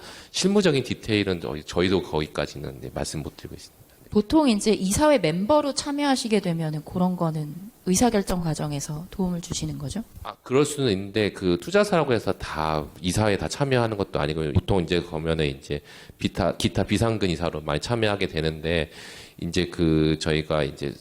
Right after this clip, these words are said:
Speaker 1: 스타트업 저희 뭐 엑셀러레이터나 브이씨들이 이제 이사회에 참여하게 되면은 이제 큰 틀에서 투자 유치나 이제 경영 관련된 이슈에 대해서 말씀을 드리고요. 뭐 그중엔 스톡옵션도 당연히 포함되긴 하겠지만 사실 그 정도 의사결정까지 막 관여한 게 많지는 않은 것 같아요.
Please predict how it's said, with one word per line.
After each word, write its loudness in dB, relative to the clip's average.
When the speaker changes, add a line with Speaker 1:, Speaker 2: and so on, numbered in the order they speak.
Speaker 1:
스타트업 -2
저희 -2
뭐 -6
엑셀러레이터나 0
브이씨들이 0
이제 -6
이사회에 0
참여하게 0
되면은 -2
이제 -4
큰 -2
틀에서 0
투자 2
유치나 0
이제 -6
경영 2
관련된 2
이슈에 0
대해서 -2
말씀을 -4
드리고요. -2
뭐 0
그중엔 2
스톡옵션도 2
당연히 0
포함되긴 0
하겠지만 -2
사실 -2
그 -10
정도 4
의사결정까지 0
막 -2
관여한 0
게 0
많지는 -2
않은 -6
것 -12
같아요. -16